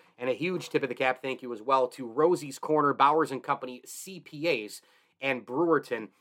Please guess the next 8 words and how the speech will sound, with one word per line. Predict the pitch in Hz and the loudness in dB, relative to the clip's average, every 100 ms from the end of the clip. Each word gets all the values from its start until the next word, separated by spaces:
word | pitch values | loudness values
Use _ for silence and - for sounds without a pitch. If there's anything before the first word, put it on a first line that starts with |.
| _ _ - | _ _ -8
Ace | 139 139 - - _ _ _ | -6 -4 -8 -16 _ _ _
Hardware. | 135 131 107 98 92 _ _ _ | 4 4 2 -8 -8 _ _ _
Jon | - 170 190 214 | 0 8 8 8
Rahm | 185 175 180 190 190 | 6 6 6 4 2
is | 147 143 127 - | 0 0 0 2
on | 143 151 156 | 4 6 4
an | 151 135 135 | 0 -4 -4
absolute | 131 185 151 - 160 143 143 | 0 0 0 -4 -4 -4 -6